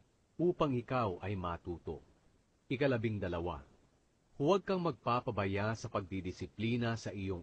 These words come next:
anak. Ang tamang pagpalo ay hindi niya ikamamatay, kundi makapagliligtas pa sa kanya sa kamatayan.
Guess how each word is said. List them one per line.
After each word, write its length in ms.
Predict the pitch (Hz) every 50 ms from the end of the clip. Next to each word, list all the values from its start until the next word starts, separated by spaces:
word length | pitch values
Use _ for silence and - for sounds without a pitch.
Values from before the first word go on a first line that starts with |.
| - 90
anak. 240 | 87 87 87 82 - - _ - _ _ _ _ _ _ _ _ _ _ -
Ang 160 | 139 165 175
tamang 400 | - - 175 175 165 160 165 156
pagpalo 720 | - - 131 107 - - - 110 110 107 98 82 76 76 - _ _ _ _ - -
ay 160 | 127 131 127
hindi 500 | 110 139 131 120 123 113 113 139 147 151 147
niya 160 | 143 143 139
ikamamatay, 800 | 127 113 110 110 101 90 87 90 87 85 80 - 90 87 78 69 65 - - _ - _ _ _ _ _ _ _ _ - -
kundi 400 | 160 165 156 147 139 175 180 170
makapagliligtas 960 | 170 156 - 135 - 127 107 95 101 104 117 120 120 123 104 - 123 107 - - -
pa 80 | 113
sa 100 | - -
kanya 380 | - 120 110 110 120 127 110 98
sa 160 | - - 92
kamatayan. 720 | - 101 90 85 82 80 - 87 87 87 87 85 78 71